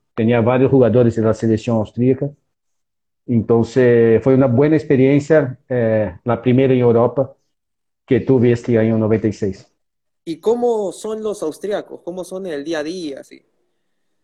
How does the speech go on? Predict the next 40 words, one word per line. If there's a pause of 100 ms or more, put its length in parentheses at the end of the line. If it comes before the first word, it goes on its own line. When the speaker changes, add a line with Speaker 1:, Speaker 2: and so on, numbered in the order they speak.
(440)
Speaker 1:
Eh,
esa
es
la
gran
diferencia.
Mira,
mis
amigos
ya
están
entrando
todos
ahí
en
Brasil. (580)
Marcinho,
Bola,
ese... (500)
Son
mis
amigos
de
infancia
que
dan,
mando
un
beso
a
todos, (720)
eh,
que
me
están
acompañando
de,
de
tan
lejos.